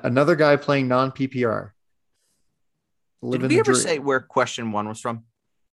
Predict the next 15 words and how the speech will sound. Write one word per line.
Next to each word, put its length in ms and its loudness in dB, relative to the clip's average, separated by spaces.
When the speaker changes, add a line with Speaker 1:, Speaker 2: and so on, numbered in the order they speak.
Speaker 1:
Oh, 160 2
no, 220 4
we 100 2
didn't. 320 -2
Speaker 2:
Oh, 240 0
Speaker 1:
We 80 2
should 120 -4
Speaker 2:
okay. 100 -2
Uh, 180 4
Speaker 1:
put 200 -6
Speaker 2:
he's 180 0
Speaker 1:
yeah. 60 6
Speaker 2:
from 120 4
Seattle, 380 2
Washington. 500 0